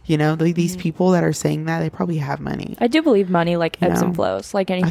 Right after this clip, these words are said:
Speaker 1: think it
Speaker 2: else.
Speaker 1: absolutely ebbs and flows.
Speaker 2: But yeah, it's something where you have to work for it.
Speaker 1: You,
Speaker 2: So
Speaker 1: you have to. So, and, and I know my situation, and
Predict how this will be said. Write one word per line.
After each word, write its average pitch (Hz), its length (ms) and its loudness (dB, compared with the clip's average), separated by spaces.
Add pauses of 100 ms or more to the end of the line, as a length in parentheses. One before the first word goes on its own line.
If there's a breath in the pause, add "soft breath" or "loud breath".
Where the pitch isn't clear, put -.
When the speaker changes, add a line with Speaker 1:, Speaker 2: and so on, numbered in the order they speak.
Speaker 1:
think - 20 2
it 175 60 4
Speaker 2:
else. 175 100 4
Speaker 1:
absolutely 185 540 2
ebbs 151 240 0
and 151 120 -2
flows. - 380 0
Speaker 2:
But 190 180 2
yeah, 185 300 0
it's 190 140 -8
something 190 260 -2
where 185 120 -4
you 175 80 -2
have 175 180 -6
to - 100 -10
work - 400 -8
for 185 160 -6
it. - 220 -6 (100)
Speaker 1:
You, 170 80 0
Speaker 2:
So 180 300 2
Speaker 1:
you 190 120 6
have 170 420 2
to. - 200 2
So, 156 320 4
and, 165 260 0
and 156 120 0
I 170 100 0
know 156 240 0
my 160 160 -4
situation, 170 840 -2
and 151 240 -2